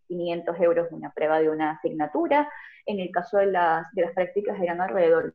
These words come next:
de, de unos quinientos euros que tengo que pagar por los créditos, eh, y, y igual en el trabajo final de grado te lo facilitan muchísimo, hasta te ponen tutores y tema,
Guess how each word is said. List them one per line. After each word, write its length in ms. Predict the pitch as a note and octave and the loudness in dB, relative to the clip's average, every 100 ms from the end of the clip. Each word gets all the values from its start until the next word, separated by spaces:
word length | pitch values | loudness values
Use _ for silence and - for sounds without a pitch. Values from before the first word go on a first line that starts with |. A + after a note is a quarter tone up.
| - | -2
de, 200 | E3+ F3+ | -2 -2
de 160 | F3+ E3+ | -2 -2
unos 200 | D#3+ F#3 _ _ - | -2 -8 _ _ -14
quinientos 540 | F#3 E3+ D3+ - - | -8 -6 -6 -6 -2
euros 200 | E3+ D#3+ - | -2 -2 -4
que 80 | - - | -10 -10
tengo 120 | - | -18
que 100 | _ | _
pagar 240 | - D3+ - | -4 -4 -2
por 120 | E3+ E3+ | -6 -6
los 120 | - | -10
créditos, 540 | - C#4+ F4+ F#4 - G#4+ G#4+ _ _ _ _ - | -6 -4 -2 -4 -6 -8 -8 _ _ _ _ -4
eh, 440 | G3+ F3 D#3 D3 C#3 - - _ _ _ | 0 2 2 0 -8 -12 -18 _ _ _
y, 200 | A#3+ A#3 - | -6 -4 -4
y 200 | G#3 F#3+ | -4 -2
igual 300 | E3+ E3+ E3+ | 2 2 2
en 120 | G#3+ | -2
el 180 | F#3+ F3 | -6 -4
trabajo 360 | D#3 D3 - | -2 -2 -6
final 300 | F#3+ F#3 D#3+ D#3 | -4 -2 0 2
de 60 | |
grado 240 | E3+ F3+ F#3+ | 4 2 0
te 80 | |
lo 100 | - - | -4 -2
facilitan 540 | F3 F3+ E3 F3 F3+ | -2 -2 -2 -2 -4
muchísimo, 420 | F3+ F3+ G3 F#3 | -8 -8 -8 -6
hasta 260 | F3+ - E3 | -6 -6 -6
te 80 | E3 | -2
ponen 340 | F3 F3+ G3 | -2 -2 -2
tutores 580 | G3 G3 F3 F3 A3+ - | -2 2 4 4 0 -2
y 140 | G3+ G3 | -6 0
tema, 340 | F#3 E3+ | 0 0